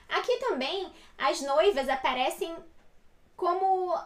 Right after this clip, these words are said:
moças muito mais sábias do que <laughs> os pais delas, ou até mesmo do que suas tias, que geralmente ficam envolvidas nessa tarefa de casamenteiras. As noivas têm um medo muito grande de que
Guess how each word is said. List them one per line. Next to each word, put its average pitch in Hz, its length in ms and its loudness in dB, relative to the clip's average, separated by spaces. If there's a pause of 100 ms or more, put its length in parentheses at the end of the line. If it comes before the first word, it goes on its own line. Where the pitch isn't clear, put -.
(320)
moças 392 460 0
muito 494 380 2
mais 381 200 2
sábias 226 720 0
do 311 200 -6
que 392 460 2
<laughs> - 80 -16
os 359 220 0
pais 285 420 0
delas, 226 500 2
ou 240 80 -2
até 269 180 -4
mesmo 269 300 -4
do 330 100 -6
que 349 120 -8
suas 311 400 -2
tias, 311 480 -2
que - 140 -10
geralmente 427 600 0 (400)
ficam 403 280 2
envolvidas 320 680 0
nessa 302 260 -4
tarefa 269 460 0
de 269 140 -8
casamenteiras. 262 1080 -4 (920)
As 294 200 0
noivas 392 440 6
têm 349 360 -2
um 330 160 -4
medo 339 300 2
muito 403 260 -2
grande 285 460 -2
de 285 140 -8
que 330 440 -6